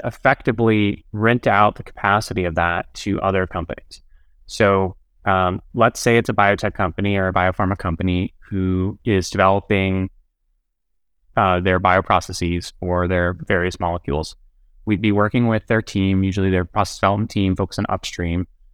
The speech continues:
and they can gain access to the infrastructure here to run their experiments instead of having to build out capacity at their site. So instead of having to do all the real estate challenges, all of the equipment challenges, building out team, effectively they can get access to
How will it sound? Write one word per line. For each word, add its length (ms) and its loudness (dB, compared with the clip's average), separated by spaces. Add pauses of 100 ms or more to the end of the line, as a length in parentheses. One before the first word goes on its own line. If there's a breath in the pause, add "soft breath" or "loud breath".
(260)
and 360 2
they 280 2
can 440 0
gain 280 -2
access 440 -2
to 320 -2
the 220 -2
infrastructure 560 -4
here 300 -2
to 160 -2
run 340 2
their 200 0
experiments 840 -4
instead 320 -2
of 240 2 (120)
having 260 0
to 100 -4
build 260 2
out 280 -2
capacity 440 -4
at 120 -2
their 120 -2
site. 320 -10
So 240 -14 (100)
instead 200 2
of 60 0
having 280 4
to 200 0
do 160 0
all 80 0
the 100 -2
real 140 4
estate 260 0
challenges, 720 2
all 260 0
of 100 -6
the 100 -2
equipment 360 -10
challenges, 560 2
building 240 -6
out 160 -20
team, 400 2 (540)
effectively 560 2
they 120 2
can 180 0
get 160 2
access 520 0
to 400 0